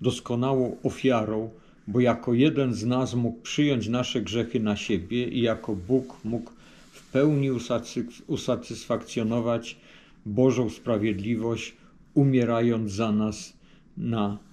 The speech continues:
za nasze grzechy. I właśnie w ten sposób Syn Boży dokonuje pojednania z Bogiem całej ludzkości. Pytanie sto dwudzieste trzecie. Dlaczego Jezus wzywa swoich uczniów do wzięcia swego krzyża?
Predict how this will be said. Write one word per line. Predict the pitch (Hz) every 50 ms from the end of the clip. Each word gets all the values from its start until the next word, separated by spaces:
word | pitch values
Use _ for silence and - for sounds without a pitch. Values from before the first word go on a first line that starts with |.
| - - _ _ - - - - 139
za | 117 98 117 104
nasze | 104 110 113 - - 120 107
grzechy. | 95 90 101 110 85 - - - - - -
I | - 117 110
właśnie | 98 104 131 139 143 - - 147 127
w | -
ten | - - 139 135
sposób | 131 - - - 175 170 - - 117 -
Syn | - - - 131 117 107
Boży | 101 117 117 104 104 120 123 120 - - - - - - - -
dokonuje | 107 107 139 135 135 - 135 123 123 135 156 170 151 139
pojednania | - - - 127 123 120 117 104 107 123 123 127 131 127 120 110
z | 95 101
Bogiem | 104 92 120 123 120 117 123 120 117 117
całej | - - 123 117 113 113 110
ludzkości. | 104 104 104 - - - - 101 - - - - - - - - - - - - - - - - - - - - - - -
Pytanie | - - - 120 117 120 123 117
sto | 117 - -
dwudzieste | 113 107 113 - - - 127
trzecie. | 117 - - 120 104 - - - - - - - - - - - - - - - -
Dlaczego | 107 113 117 113 - - 156 160 170 147 143
Jezus | 127 120 127 127 123 123 127 120 110 - - -
wzywa | - 107 95 95 113 131 127 - 131 120
swoich | - - - 123 117 113 104 - - -
uczniów | 143 - - - 131 123 110 104
do | 110 113
wzięcia | 101 101 98 120 123 123 117 - 123 110
swego | 101 - - 117 107 95 104 95
krzyża? | - - - 107 98 92 - -